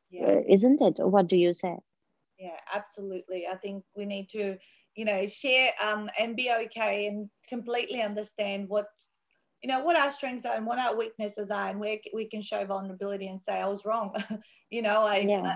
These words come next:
Speaker 1: or, "I made this mistake and now I'm just gonna fix it," or, "How I'm gonna go about it." And, and I think also being solution focused and being able to, like, uh, you know, that quote, "Be the change you wanna see in the world." I think that was the one that really resonated with me on the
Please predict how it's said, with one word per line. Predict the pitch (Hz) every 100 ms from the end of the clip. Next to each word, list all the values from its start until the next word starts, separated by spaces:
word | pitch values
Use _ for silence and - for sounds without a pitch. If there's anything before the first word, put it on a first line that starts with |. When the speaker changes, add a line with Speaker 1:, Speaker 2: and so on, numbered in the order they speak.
| -
Speaker 1:
or, | 208 202
"I | 196
made | 202 208 208
this | 220 - 208
mistake | 208 202 196 202
and | 202 202 196 185
now | 196 208 202
I'm | 202
just | -
gonna | - 190
fix | 196 196 -
it," | 202
or, | 196 185
"How | 185
I'm | 196
gonna | 196 190
go | 185
about | 185 190 190 190
it." | 190 190
And, | 190 - _ _
and | 220
I | 240
think | 240 254
also | 240 240 233
being | 208 214 214
solution | 202 202 202 202 202
focused | 196 190 196 190
and | 196 190
being | 190
able | 196 190 190
to, | 202 185 - _ _
like, | - 247 -
uh, | 269 -
you | 339
know, | 392
that | 294 240 -
quote, | - 226 214 214 - - _ _ -
"Be | 233
the | 220
change | 220 196 202 208
you | 196
wanna | 190 196
see | - 196
in | 196
the | 190
world." | 180 190 208 214
I | 196
think | 240 220
that | 208 -
was | 220 214
the |
one | 202 196
that | 196 190
really | 196 196 185 - _ _ -
resonated | 196 202 196 208 202 196 190
with | 185
me | 185 196 196 190 -
on | 185 185 196
the | 190 185 185 185